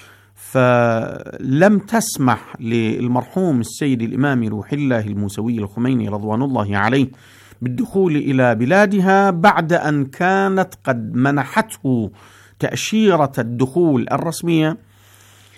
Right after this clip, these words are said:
آه، ذلك لأنها حينما منحته تأشيرة الدخول لم تكن تلتفت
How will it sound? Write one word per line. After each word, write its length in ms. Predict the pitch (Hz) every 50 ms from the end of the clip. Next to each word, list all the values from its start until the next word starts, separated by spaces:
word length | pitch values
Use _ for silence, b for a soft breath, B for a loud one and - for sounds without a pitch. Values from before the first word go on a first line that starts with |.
| b b -
آه، 800 | 131 135 135 135 135 131 131 131 127 123 123 120 - - - 131
ذلك 560 | 123 135 180 196 202 208 196 190 190 - 175
لأنها 640 | 156 143 139 - 160 175 170 156 147 143 139 135 127
حينما 640 | 135 - 190 208 220 220 214 202 202 196 175 165 156
منحته 680 | 147 160 196 233 233 220 - - 214 214 - - 208
تأشيرة 560 | 190 - 185 - - - - 160 143 139 131 -
الدخول 720 | 135 123 127 120 117 - 123 123 117 113 110 107 107 113 127
لم 200 | 170 202 220 202
تكن 480 | - - 147 131 - 143 127 117 113
تلتفت 680 | - 190 196 190 - - 156 135 - 123 110 - -